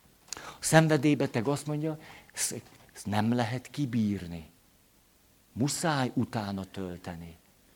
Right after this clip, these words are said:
Akkor is, ha ez, ez a sor itt elvész. A harmadik széknél akkor most m-, m-,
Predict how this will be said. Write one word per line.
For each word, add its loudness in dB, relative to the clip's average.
Akkor 0
is, 4
ha -2
ez, 4
ez 0
a 0
sor 0
itt -4
elvész. -6
A -6
harmadik 8
széknél 4
akkor 0
most 0
m-, -6
m-, 0